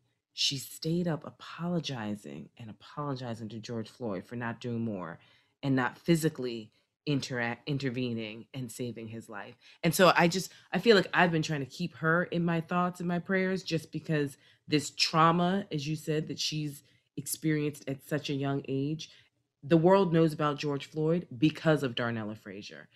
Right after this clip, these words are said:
And so that weight and that burden and that responsibility that she's taken quite seriously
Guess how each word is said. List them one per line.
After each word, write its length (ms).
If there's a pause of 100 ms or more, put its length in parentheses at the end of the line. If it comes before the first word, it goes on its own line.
(220)
And 140
so 140
that 380
weight 300
and 160
that 220
burden 340
and 180
that 120
responsibility 800
that 120
she's 240
taken 280
quite 300
seriously 640